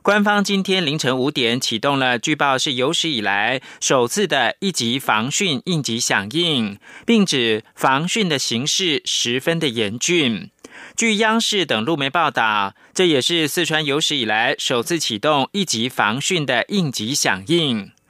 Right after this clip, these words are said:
据通报，根据当前降雨的趋势，预计沱江三皇庙站将会出现超历史纪录洪水，涪江中下游也将继续出现超保证水位的洪水。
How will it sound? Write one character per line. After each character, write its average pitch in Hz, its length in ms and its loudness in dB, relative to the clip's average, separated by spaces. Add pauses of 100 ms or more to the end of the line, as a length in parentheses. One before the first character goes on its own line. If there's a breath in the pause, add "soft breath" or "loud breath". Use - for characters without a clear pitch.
(260 loud breath)
据 226 140 0
通 196 240 0
报， 160 400 2 (220 loud breath)
根 208 180 4
据 196 300 0
当 196 280 0
前 123 400 0
降 156 300 0
雨 101 80 -4
的 107 100 -4
趋 170 240 -2
势， 151 520 0 (260 soft breath)
预 214 140 2
计 202 160 0
沱 123 280 0
江 160 440 0
三 202 320 0
皇 117 200 0
庙 151 240 0
站 139 300 0
将 143 140 -2
会 147 100 -2
出 147 160 -2
现 143 340 0
超 170 240 0
历 190 160 -2
史 110 220 -2
纪 143 140 -2
录 139 120 0
洪 113 300 0
水， 107 500 0 (240 loud breath)
涪 139 160 4
江 170 240 2
中 175 160 2
下 170 200 0
游 117 280 2
也 123 200 0
将 139 180 0
继 147 140 -2
续 139 160 -2
出 156 160 -2
现 139 400 0
超 190 260 0
保 101 240 2
证 147 320 0
水 110 220 -2
位 139 160 0
的 117 100 -2
洪 113 240 -2
水。 110 480 -2